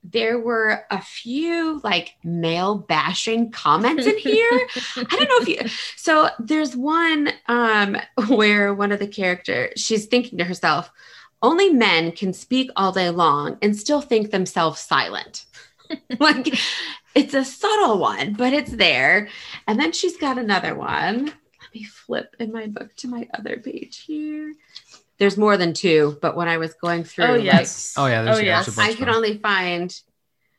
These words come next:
Speaker 1: uh... oh, here. Well, okay.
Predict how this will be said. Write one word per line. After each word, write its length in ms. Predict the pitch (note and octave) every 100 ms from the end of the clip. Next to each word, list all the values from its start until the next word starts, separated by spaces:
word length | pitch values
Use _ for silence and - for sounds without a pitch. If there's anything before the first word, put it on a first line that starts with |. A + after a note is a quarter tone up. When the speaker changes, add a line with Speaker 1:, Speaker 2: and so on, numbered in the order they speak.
| _ _ _ _ _ _ _ _ _ _ _ _ _ _ C4+
Speaker 1:
uh... 1040 | A#3 A3+ A3+ A3 G#3+ G#3 G#3 G3+ G3+ F#3+ F#3+ -
oh, 80 | F#3
here. 260 | F3+ - - - - - _ _ -
Well, 340 | G3+ E3+ -
okay. 280 | F3 E3 -